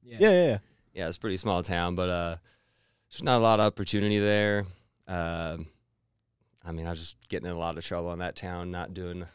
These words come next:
Speaker 3: very good things there, and, uh, just kinda got to a point where I needed to find new things to do, and so I came to Boise,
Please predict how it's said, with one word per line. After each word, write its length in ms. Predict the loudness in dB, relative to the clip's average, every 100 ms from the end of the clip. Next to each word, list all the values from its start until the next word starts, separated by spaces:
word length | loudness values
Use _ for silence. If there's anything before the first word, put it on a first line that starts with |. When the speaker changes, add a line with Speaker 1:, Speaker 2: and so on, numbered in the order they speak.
| _ _ _ _ _ _ _ _
Speaker 3:
very 360 | -8 -4 -4 -4
good 240 | -4 -6
things 300 | -4 -6 -4
there, 280 | -2 0 0
and, 140 | -2
uh, 240 | -4 -6 -6
just 160 | -8
kinda 180 | -4 -2
got 160 | 0 -2
to 60 | -4
a 20 |
point 320 | -4 -2 -2
where 240 | -2 -2 -2
I 40 |
needed 300 | -4 -6 -4
to 220 | -4 -4 -8 _ _ _ _ _ _ _
find 320 | 4 6 6
new 200 | 6 4
things 260 | 4 2 2
to 80 | 2
do, 300 | 4 4 2
and 80 |
so 140 | 2 2
I 80 | 2
came 200 | 0 0
to 60 |
Boise, 600 | 2 2 2 4 2 2